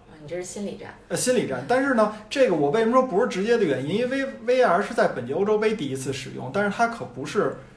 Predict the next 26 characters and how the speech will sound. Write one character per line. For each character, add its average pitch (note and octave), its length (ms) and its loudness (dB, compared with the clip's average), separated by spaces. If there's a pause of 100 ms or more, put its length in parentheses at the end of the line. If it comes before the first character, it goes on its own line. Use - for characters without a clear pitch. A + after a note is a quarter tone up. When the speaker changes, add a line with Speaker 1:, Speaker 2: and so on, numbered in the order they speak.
(140)
Speaker 2:
那 D#3+ 120 -6
个 D3 100 -2
在 D3+ 160 4
足 F3+ 180 0
球 A3+ 40 2
场 - 200 -6
上 C3 100 -10
第 C3 140 -4
一 C3 60 -4
次 C3 120 -6
使 - 180 -10
用。 C#3 180 -14 (400)
Speaker 1:
嗯。 E3 80 -20 (380)
Speaker 2:
按 A3 140 2
说 B3 300 6
球 D#3 280 -2
员 D#3 200 0
应 D#3+ 100 -4
该 E3 160 2
是 C3 520 -4
早 - 180 -4
就 C3+ 80 -6
适 D#3 260 0
应 A#2+ 120 -2
这 B2+ 100 -2
种， A2+ 160 -8